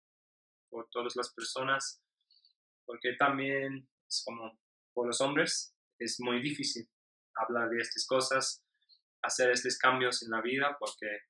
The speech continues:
somos como muy duros, no podemos hablar de nuestras emociones, necesitamos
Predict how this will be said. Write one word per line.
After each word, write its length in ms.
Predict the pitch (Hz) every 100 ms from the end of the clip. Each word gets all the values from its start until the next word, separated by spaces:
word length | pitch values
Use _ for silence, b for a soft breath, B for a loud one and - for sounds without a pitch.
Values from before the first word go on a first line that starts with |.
| _ _
somos 600 | - 117 110 - - - -
como 320 | - 101 - _ _ _ _ _ _ -
muy 120 | 113
duros, 440 | 110 151 147 143 135
no 120 | 120
podemos 420 | 123 120 120 120
hablar 340 | 117 120 120 117
de 80 | 117
nuestras 300 | 120 113 -
emociones, 800 | 107 - 131 135 139 135 - -
necesitamos 720 | 113 - 120 120 113 110